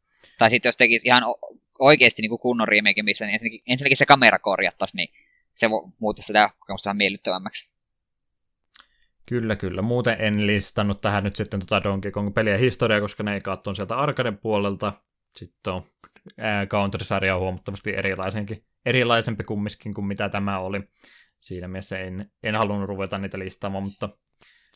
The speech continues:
Speaker 2: kaksi D-versiota kyllä Donkey Kongista löytyy, ja tämä nyt on vähän tämmönen oma musta lampaansa tuossa peliperheessä.
Speaker 1: Jep, toivotaan nyt, että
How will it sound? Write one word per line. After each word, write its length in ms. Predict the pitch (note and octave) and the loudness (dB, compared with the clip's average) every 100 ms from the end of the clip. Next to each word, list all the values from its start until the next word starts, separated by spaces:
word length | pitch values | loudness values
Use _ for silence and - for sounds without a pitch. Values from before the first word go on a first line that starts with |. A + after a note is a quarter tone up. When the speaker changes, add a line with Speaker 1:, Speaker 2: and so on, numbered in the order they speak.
| _ | _
Speaker 2:
kaksi 320 | C3+ C3 - | -6 -6 -2
D-versiota 500 | B2 A#2 A2 A#2 G#2 | 0 0 0 -4 -6
kyllä 180 | G2+ G2+ | -6 -4
Donkey 260 | G#2 G2+ G2 | -4 -4 -6
Kongista 300 | G2 G2 G2 | -6 -6 -6
löytyy, 320 | F#2+ E2+ F#2+ | -6 -6 -8
ja 80 | F#2 - | -10 -10
tämä 200 | F#2+ F#2+ | -10 -8
nyt 180 | F#2 - | -8 -10
on 60 | |
vähän 180 | G2 G2 | -8 -6
tämmönen 280 | G2+ G2 G2+ | -6 -6 -6
oma 300 | G2+ G2 F#2 | -6 -8 -8
musta 360 | G2 G2 - F#2+ | -10 -10 -8 -8
lampaansa 480 | F#2 F#2 G#2 G#2+ G#2 | -8 -6 -6 -6 -8
tuossa 360 | G#2 G#2 - A2 _ _ _ _ _ | -8 -6 -8 -12 _ _ _ _ _
peliperheessä. 840 | G2+ F#2+ F#2 G2 F#2+ G2 G2 - G2+ - _ _ _ - | -6 -6 -4 -6 -6 -6 -6 -8 -14 -16 _ _ _ -4
Speaker 1:
Jep, 200 | B2 A2 - - _ | 0 0 -4 -14 _
toivotaan 420 | B2+ A#2 A2 A#2+ | 6 8 6 0
nyt, 160 | B2 A2+ | 0 -2
että 320 | A2+ - A2 | 2 4 2